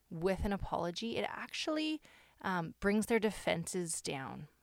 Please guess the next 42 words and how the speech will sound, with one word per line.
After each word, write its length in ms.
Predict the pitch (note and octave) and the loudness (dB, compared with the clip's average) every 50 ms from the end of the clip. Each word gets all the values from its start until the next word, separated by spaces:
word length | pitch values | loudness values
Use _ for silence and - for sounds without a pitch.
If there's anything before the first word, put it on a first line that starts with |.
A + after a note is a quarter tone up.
| _ - | _ 4
And 160 | G#3 G#3 G3+ | 6 6 6
usually 380 | G#3+ C4 C#4+ C4+ D4 D4+ C4+ | 8 6 6 6 6 6 6
the 120 | B3+ - A3 | 6 8 8
way 120 | G#3 G3+ | 8 8
we 80 | G3+ G#3 | 8 6
start 200 | - - G3+ G3 | 6 4 4 4
a 20 | |
conversation 600 | - - G3+ F#3+ F#3 F3+ - F3+ E3 - - F3+ | 4 4 2 2 2 0 -2 -2 -2 0 0 -2
is 140 | F3 E3+ - | -2 -2 -2
with 140 | F3+ - F#3 | -2 -2 0
an 80 | F3 | -2
attack, 480 | D#3+ C#3+ - - F3 E3 - - - - | -2 -2 -4 0 2 2 2 0 -2 -2
right? 180 | F3 G3 G3 - | -2 -2 -2 -4
"You 420 | F3 E3+ E3 F3 G3+ A3+ A#3+ A#3 | -6 -4 0 4 6 6 8 8
have 140 | A3 A3 F3+ | 6 4 6
done 240 | G#3+ G3 F#3 F3+ E3+ | 6 6 6 6 2
this. 280 | D#3 - C3 - - | 0 -2 -4 -8 -8
You 260 | F3 E3+ F#3 G#3+ A3+ | -4 -2 0 0 0
did 120 | G3+ G#3 F#3+ | 0 2 2
that 180 | G#3 - - | 2 2 2
to 100 | - - | -2 -4
me." 220 | F3+ F#3 F#3 E3 - - - - - - - - - _ _ - | -4 -4 -4 -6 -8 -12 -20 -20 -20 -20 -20 -20 -20 _ _ 0
And 160 | - G#3 G3+ | 4 6 8
whenever 280 | G#3 G#3+ A3 A#3 C#4+ D#4 | 8 8 8 8 8 6
we 140 | D4+ D4 A3+ | 4 4 2
use 160 | G#3 F#3+ - | 2 2 0
attacking 600 | F#3+ - - - - - G3+ G#3 G3+ - G3+ F#3 | -2 -4 -4 -8 -4 -2 -2 -2 0 0 -2 0
language, 580 | F3 E3 E3+ F3+ - E3 F3 E3 E3+ - - - - - - - - - - _ - | 0 0 -2 -2 -2 -2 -4 -2 -4 -6 -8 -8 -14 -20 -20 -20 -20 -20 -16 _ 0
it 120 | - F#3+ F#3 | 2 2 4
makes 280 | G3 F#3+ F3+ - - | 4 2 2 0 -2
somebody 260 | - G#3+ F3+ F3 F3+ E3+ | 0 0 0 0 -2 -4
feel 320 | - - - E3 D#3 D#3 | -6 -6 -6 -4 -4 -4
defensive. 540 | - - - - - - - - - - - | -4 -6 -8 -8 -10 -10 -10 -12 -12 -8 -4
So 160 | - F#3+ F#3+ | 0 2 2
instead, 480 | G3 F#3+ F#3 - - - D#3 E3 A3 B3+ | 2 2 0 0 2 4 6 6 6 4
if 120 | A3 - | 2 -2
we 80 | G3 F#3 | -2 -2
go 180 | - F3+ F3+ | 0 0 0
to 80 | F3 F3 | 0 -2
somebody 360 | - F#3 E3+ E3 F3 E3+ E3 | -4 -4 -4 -4 -4 -4 -4
and 180 | E3 D#3+ D#3+ D#3 | -4 -4 -4 -4
say, 400 | - - D3+ D#3+ E3 D3+ C#3+ | -4 -4 -6 -6 -6 -8 -10